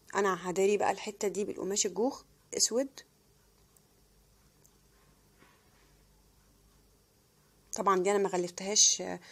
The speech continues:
آه، ما غلفتهاش قماش، لان انا كده كده هتتدرب الاسود، الاسود احسن.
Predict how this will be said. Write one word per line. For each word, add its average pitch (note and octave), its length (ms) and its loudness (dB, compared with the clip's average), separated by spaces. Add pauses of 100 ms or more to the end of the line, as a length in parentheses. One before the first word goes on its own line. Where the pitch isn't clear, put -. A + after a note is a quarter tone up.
(520)
آه، E3+ 540 -6 (840)
ما F3+ 80 -2
غلفتهاش F3+ 480 0
قماش، A3+ 300 0
لان C4 140 0
انا C4+ 100 0
كده C4+ 160 4
كده C4 180 2
هتتدرب G#3+ 340 0
الاسود، - 360 -4
الاسود - 360 -2
احسن. - 320 -2